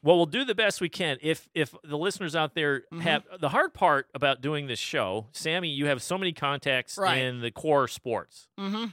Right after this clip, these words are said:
Speaker 1: The hard part is trying to get information from these other guys, the,
Speaker 2: Right.
Speaker 1: the other teams and, and the results, 'cause they're very, it's with Oakland Press's sports coverage kind of
Speaker 2: Right. It's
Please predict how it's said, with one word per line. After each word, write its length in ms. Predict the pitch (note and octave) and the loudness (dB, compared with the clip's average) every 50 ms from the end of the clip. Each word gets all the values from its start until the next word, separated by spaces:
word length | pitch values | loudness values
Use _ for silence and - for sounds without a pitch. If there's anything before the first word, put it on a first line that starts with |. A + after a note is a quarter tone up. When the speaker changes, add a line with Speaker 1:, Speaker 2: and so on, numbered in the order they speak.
| - _ | -8 _
Speaker 1:
The 100 | - A#2+ | -6 -2
hard 240 | B2 F3+ C4 D#4+ - | 0 0 0 0 0
part 280 | - D3 C#3 C#3 C#3+ - | 2 2 4 4 2 0
is 140 | C#3 B2+ - | -6 -10 -8
trying 260 | - - D3+ D3+ D#3 | -6 -4 -4 -4 -4
to 40 | D3+ | -4
get 160 | C3+ C#3 C3+ | -4 -4 -4
information 600 | C3+ C#3+ - - F3+ D3+ A#2+ G#2+ A2+ A#2+ - C#3+ C3 | -4 -6 -8 -10 -10 -8 -6 -6 -6 -6 -8 -10 -12
from 140 | - D#3+ | -10 -10
these 140 | D#3+ D#3+ D#3 F3 | -10 -6 -4 -2
other 180 | E3+ E3 E3+ | -2 -2 0
guys, 360 | D#3+ F#3+ G#3 E3 G#2 F2+ - | 0 0 0 0 -2 -4 -6
the, 80 | - A#3+ | -2 0
Speaker 2:
Right. 140 | B3 G3+ - | 0 2 2
Speaker 1:
the 80 | C#3+ D3 | 4 4
other 160 | C#3+ C#3+ D3 | 4 4 2
teams 560 | - - - F#3+ F#3+ F3+ F3 E3 D3+ C#3 A#2+ | 0 -4 -6 -6 -4 -2 -2 -4 -4 -6 -8
and, 180 | C3 B2 A2+ - - _ _ _ _ _ _ | -10 -12 -12 -16 -20 _ _ _ _ _ _
and 180 | - C#3 C#3 C#3 | -2 -2 0 0
the 60 | C#3+ | 0
results, 320 | C#3+ D3+ D3+ G#3+ G3+ E3+ - | 0 0 2 2 0 2 0
'cause 140 | - C#3 | -2 -2
they're 100 | A#2+ C#3 | -2 -2
very, 260 | B2+ C3 F#3+ A3+ G#3+ D#3 | 0 2 2 2 2 2
it's 300 | D#3 D3 B2+ - - - - | -2 -4 -6 -6 -10 -12 -4
with 320 | C#3+ D3+ C#3+ - - C3 _ _ _ _ - F3 F3 | -2 -2 -2 -2 -8 _ _ _ _ _ -20 -16 -2
Oakland 360 | F3+ F3 G3+ - G#3+ F3 C#3 | 2 2 2 2 0 -4 -4
Press's 400 | - - E3+ E3 C#3+ - C3 B2+ - | 0 0 0 0 0 -2 -6 -8 -8
sports 320 | - D#3 E3+ F#3 F3 - | -6 -4 -4 -4 -4 -4
coverage 400 | - - C#3+ C#3 C3 C3 A#2+ - | 0 0 2 2 0 -2 -6 -4
kind 180 | - C#3 C3 B2 | -4 0 0 2
of 60 | - | 2
Speaker 2:
Right. 160 | G3+ G3 | 4 4
It's 40 | F3+ | 4